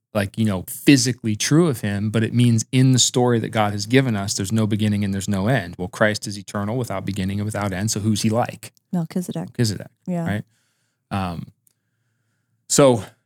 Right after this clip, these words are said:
Speaker 1: really, really good character to start to see how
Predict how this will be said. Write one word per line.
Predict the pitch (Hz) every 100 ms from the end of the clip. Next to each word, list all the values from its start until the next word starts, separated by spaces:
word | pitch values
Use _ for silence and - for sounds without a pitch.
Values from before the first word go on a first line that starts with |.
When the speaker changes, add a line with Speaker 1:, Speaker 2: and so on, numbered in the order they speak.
| _
Speaker 1:
really, | 123 139 151 143
really | 131 135 127 113 - _ - 123
good | 123 120 113 113
character | - 117 110 110 110 101 92 87 _ -
to | 107
start | - 107 92
to | 104
see | - - 127 113
how | 98 101 92